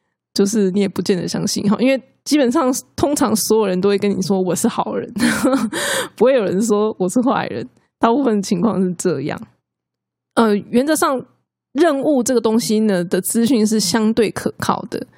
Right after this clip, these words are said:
好，就是任务的结果它是相对可靠的。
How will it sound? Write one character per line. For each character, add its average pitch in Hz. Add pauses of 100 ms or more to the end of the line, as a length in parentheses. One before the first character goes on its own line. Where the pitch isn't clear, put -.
(360)
好， -
就 220
是 233
任 240
务 240
的 196
结 185
果 190
它 208
是 202
相 190
对 196
可 -
靠 -
的。 -